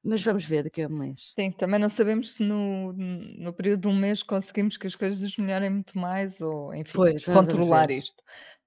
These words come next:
Speaker 2: Vou, finalmente, mesmo para acabar, vou lançar-vos um desafio, que é transform-, transformar a nossa rubrica Público e Notório em Desejos de Ano Novo, políticos ou nem por isso. São José, qual é o teu desejo de ano novo? Está quase.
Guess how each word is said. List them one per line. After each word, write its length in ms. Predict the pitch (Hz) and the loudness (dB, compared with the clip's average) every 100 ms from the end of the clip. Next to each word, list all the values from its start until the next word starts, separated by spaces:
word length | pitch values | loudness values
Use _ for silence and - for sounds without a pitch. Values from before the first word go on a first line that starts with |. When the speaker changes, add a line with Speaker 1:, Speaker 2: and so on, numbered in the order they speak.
| _ - | _ -6
Speaker 2:
Vou, 340 | 180 240 254 | 0 2 2
finalmente, 680 | 208 262 254 240 247 254 254 | 2 6 6 6 4 2 0
mesmo 280 | 233 233 233 | 0 0 0
para 100 | 226 | 2
acabar, 340 | 226 233 226 220 | 2 2 2 0
vou 160 | 214 | 0
lançar-vos 460 | 220 220 214 202 196 | 0 0 0 0 0
um 80 | 202 | -4
desafio, 560 | 202 214 - 226 254 | -2 -6 -4 -4 -4
que 140 | 247 202 | -2 0
é 100 | 196 | 0
transform-, 560 | 208 208 - 190 196 _ - | -2 -4 -6 -8 -10 _ -14
transformar 580 | - 202 - 196 196 196 | -6 -4 -6 -6 -2 -2
a 80 | 190 | -2
nossa 380 | 180 180 - 185 | -2 -4 -4 -8
rubrica 520 | - 175 180 185 185 | -8 -6 -4 -4 -6
Público 440 | 156 180 185 180 | -6 -4 -4 -4
e 20 | 185 | -6
Notório 500 | 196 180 170 165 165 - - _ | -4 -2 -2 -4 -10 -20 -20 _
em 260 | 170 185 185 | -4 -2 -2
Desejos 480 | 180 190 196 196 170 | -2 2 2 0 -2
de 140 | 196 | 0
Ano 180 | 190 185 | 0 0
Novo, 360 | 180 170 147 - _ - | -2 -4 -8 -12 _ -12
políticos 640 | 160 180 175 196 - 156 | -4 -4 -4 -8 -8 -12
ou 340 | 156 147 143 160 | -8 -8 -10 -10
nem 160 | 160 165 | -10 -8
por 180 | - 143 | -6 -6
isso. 260 | 139 - _ - - | -8 -14 _ -20 -2
São 160 | 220 | 2
José, 220 | 208 190 | 2 2
qual 260 | 165 208 202 | 2 2 2
é 80 | 196 | 2
o 60 | |
teu 180 | 190 185 | -2 -6
desejo 380 | 170 180 170 - | -6 -2 -2 -2
de 80 | 170 | -6
ano 180 | 165 156 | -4 -4
novo? 240 | 147 151 _ _ _ _ _ | -8 -12 _ _ _ _ _
Está 140 | 165 | -8
quase. 360 | 160 160 139 127 | -6 -4 -6 -6